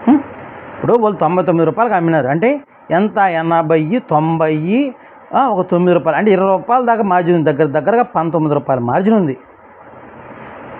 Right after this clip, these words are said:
అర్థమైందా? ఏరా కూరగాయల కన్నబాబు, ఆ? ఒరే పచ్చిమిరకాయ మొహోడా, ఆ? ఒరే పనికిరాని మొహోడా, ఒరే పాసిపిన్ మొహోడా, పాసిపిన్ కూరగాయల మొహోడా,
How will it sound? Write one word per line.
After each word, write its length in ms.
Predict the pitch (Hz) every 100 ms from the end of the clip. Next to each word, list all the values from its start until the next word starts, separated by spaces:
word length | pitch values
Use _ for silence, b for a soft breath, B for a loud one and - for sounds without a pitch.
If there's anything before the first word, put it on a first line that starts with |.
| - - -
అర్థమైందా? 760 | - 196 175 131 135 143 127 113 120 - - 135
ఏరా 380 | 196 180 120 127 -
కూరగాయల 380 | 185 190 180 160
కన్నబాబు, 600 | 147 156 165 156 135 107 101 - - - - -
ఆ? 160 | 240 320 - - - - - - -
ఒరే 100 | 180
పచ్చిమిరకాయ 520 | 185 180 214 214 196
మొహోడా, 480 | 170 160 147 123 - - - - - - - - - - - - -
ఆ? 140 | 190 247
ఒరే 180 | 175 185
పనికిరాని 440 | 175 208 220 208
మొహోడా, 500 | 175 156 143 151 220 - - - - -
ఒరే 80 | 180
పాసిపిన్ 520 | 190 185 240 220 220
మొహోడా, 480 | 190 160 139 113 107 - - - - - - -
పాసిపిన్ 420 | 180 226 185 233 220
కూరగాయల 300 | 208 196 190
మొహోడా, 520 | 165 160 143 120